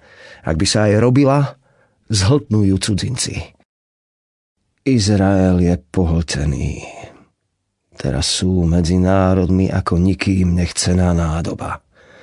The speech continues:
Keď vystupovali do Asýrie, osamelého divého osla Efraima si najímali milenci.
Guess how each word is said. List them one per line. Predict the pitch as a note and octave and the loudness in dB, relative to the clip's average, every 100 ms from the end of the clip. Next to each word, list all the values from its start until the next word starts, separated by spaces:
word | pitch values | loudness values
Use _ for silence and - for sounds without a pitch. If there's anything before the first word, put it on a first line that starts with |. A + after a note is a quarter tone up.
| - - - - - - - - - - - _ | -20 -20 -20 -20 -20 -20 -20 -20 -20 -20 -20 _
Keď | - G#2+ B2 | -4 -2 0
vystupovali | C3 - D3 B2+ A#2+ B2 | -2 -2 0 0 2 2
do | A#2+ - | 2 0
Asýrie, | B2+ - B2 A2 A2 F#2 F#2+ D#2 - - _ _ _ _ | 0 0 0 2 2 2 0 -2 -6 -16 _ _ _ _
osamelého | D3+ C3+ C#3+ A2 G2+ G2 F#2+ F#2+ | -2 0 0 0 0 2 2 2
divého | A2 A2+ A2 G#2+ A2 | 2 2 2 2 2
osla | A#2+ G#2+ - - | 0 -2 -2 -2
Efraima | A2 - F2 F2+ F2 - | -2 -2 -2 -2 -2 -2
si | E2 F2+ F2 | -2 0 0
najímali | F#2 F#2 F#2+ F2 F2 | 2 2 2 0 2
milenci. | F2 F#2 E2+ F#2 - - D#2 | 2 2 0 -2 -4 -4 -6